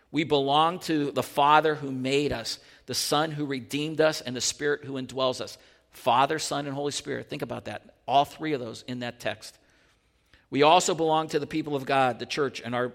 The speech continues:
sins can weaken the testimony and infect the fellowship. Let us all remember, 'Be holy, for I am holy.'" So as I started off and I said,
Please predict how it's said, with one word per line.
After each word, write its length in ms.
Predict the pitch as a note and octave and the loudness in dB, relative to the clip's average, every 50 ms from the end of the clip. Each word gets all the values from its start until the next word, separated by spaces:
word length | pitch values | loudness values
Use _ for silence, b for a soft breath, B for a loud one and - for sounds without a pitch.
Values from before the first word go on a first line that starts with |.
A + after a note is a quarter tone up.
| - - - | -10 -14 -10
sins 380 | - - - D#3 D#3 E3 - | -8 -6 -4 -4 -6 -6 -8
can 200 | - C#3 C3 B2+ | -8 -8 -8 -4
weaken 280 | C3 D#3 D#3+ D#3+ D3+ C3+ | -4 -4 -4 -4 -6 -8
the 60 | C3 | -8
testimony 600 | - - D3 D3 - - C3 B2 A#2+ A#2+ A#2+ A#2 | -6 -4 -6 -6 -6 -8 -10 -10 -8 -8 -8 -10
and 80 | A#2+ B2 | -10 -10
infect 400 | B2 - - - C3+ C3+ - - | -12 -8 -4 -4 -4 -4 -4 -8
the 80 | C3+ A#2 | -12 -6
fellowship. 500 | - C3+ C3+ C3+ - - F2+ - - _ b b b b b b b b b b b b b b _ _ _ _ _ _ _ _ _ _ _ _ _ _ | -4 -4 -2 -4 -4 -8 -10 -12 -14 _ b b b b b b b b b b b b b b _ _ _ _ _ _ _ _ _ _ _ _ _ _
Let 140 | G#2 A2+ B2 | -6 -4 -4
us 120 | C3 - | -4 -6
all 220 | - A#2 A#2+ A#2+ C3 | -6 -4 -4 -4 -4
remember, 380 | C#3+ C#3+ C3 C3 B2 A#2+ G#2+ | -4 -6 -6 -8 -8 -8 -10
'Be 160 | G#2 A2+ B2+ | -10 -10 -10
holy, 420 | B2 - - B2+ B2 A#2+ A#2 A2 G#2+ | -8 -6 -4 -4 -4 -4 -6 -10 -12
for 220 | - - - - | -14 -12 -12 -10
I 140 | A2+ A2+ A#2 | -10 -10 -10
am 100 | B2 A#2 | -10 -12
holy.'" 400 | - - A2+ G#2+ G#2 G#2 G2+ G#2 _ _ _ _ _ _ _ _ _ _ _ _ _ _ _ _ _ _ _ _ _ _ _ _ | -12 -12 -14 -14 -14 -14 -18 -20 _ _ _ _ _ _ _ _ _ _ _ _ _ _ _ _ _ _ _ _ _ _ _ _
So 500 | - - C3 B2+ B2+ B2 B2 B2+ B2+ - | -8 -4 0 0 0 0 0 -2 -4 -4
as 200 | - C3 B2+ B2 | -4 -2 -2 0
I 80 | D3 C3+ | -2 -2
started 440 | - - - C#3+ C#3 C#3+ C#3 C#3 C3 | -2 -2 0 0 0 0 0 0 2
off 240 | C3+ C#3 C3+ B2 - | 2 2 2 2 0
and 80 | A2+ | -4
I 60 | A#2 | -6
said, 200 | A#2 - B2 A2+ | -4 -6 -6 -8